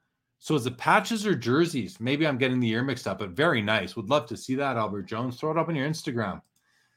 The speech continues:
Carmudgeon says, "Brett Hull was born in Belleville, Ontario, but, but write a dual cit-," Okay, so he's born in Belleville, Ontario. Must have been born in the offseason then when his dad wasn't playing, uh, for the Jets.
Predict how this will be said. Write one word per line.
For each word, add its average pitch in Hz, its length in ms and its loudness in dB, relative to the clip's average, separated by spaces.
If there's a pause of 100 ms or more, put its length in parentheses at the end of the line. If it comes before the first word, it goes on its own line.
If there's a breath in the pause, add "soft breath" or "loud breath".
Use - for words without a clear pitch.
(380)
Carmudgeon 156 540 2
says, 143 220 2
"Brett 156 260 0
Hull 156 140 2
was 135 100 2
born 139 220 0
in 117 240 -2
Belleville, 180 440 6
Ontario, 120 520 2
but, 110 240 -2 (220)
but 117 220 -2
write 120 260 0
a 104 60 -2
dual 113 300 0
cit-," 135 180 -4
Okay, 127 320 0
so 127 140 -6
he's 104 80 -4
born 139 220 -4
in 101 100 -4
Belleville, 139 460 -2
Ontario. 127 440 -2
Must 135 220 -2
have 180 40 0
been 180 120 4
born 185 220 4
in 175 40 2
the 160 60 2
offseason 131 600 2
then 101 200 -2
when 104 100 -8
his 98 120 -10
dad 120 240 -2
wasn't 120 300 -6
playing, 123 380 -4
uh, 120 160 -2
for 113 120 -14
the 110 80 -8
Jets. - 540 -4